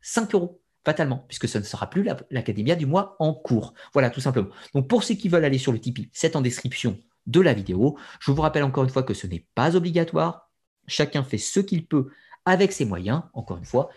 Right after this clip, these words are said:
mais pour pouvoir, euh, continuer mon activité, pour pouvoir être indépendant financièrement, il m'est impératif de proposer ces émissions payantes, bien sûr, et de ne pas les proposer gratuitement.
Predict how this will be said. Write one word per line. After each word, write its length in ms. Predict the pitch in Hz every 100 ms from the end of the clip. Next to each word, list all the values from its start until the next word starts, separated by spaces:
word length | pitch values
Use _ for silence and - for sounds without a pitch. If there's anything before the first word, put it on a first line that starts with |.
| - 117
mais 160 | 135
pour 280 | 147 - 127
pouvoir, 480 | - 131 143 135 -
euh, 60 |
continuer 400 | 113 160 139 147
mon 140 | 131 127
activité, 460 | 123 - 117 131
pour 180 | 123 104
pouvoir 320 | 131 131 - -
être 260 | 120 -
indépendant 440 | 151 147 143 127 117
financièrement, 580 | - 98 - 92 120 - - - _ _ -
il 180 | 170 147
m'est 320 | 147 139 -
impératif 520 | 147 135 95 95 151
de 80 | 135
proposer 380 | 107 - 110 127
ces 220 | 131 101
émissions 500 | 92 82 131 147 - -
payantes, 340 | 104 95 127
bien 140 | 131 98
sûr, 220 | - 117
et 80 | 135
de 100 | 101
ne 60 | 95
pas 140 | 131
les 100 | 131
proposer 300 | 123 107 104
gratuitement. 560 | 104 87 - - 113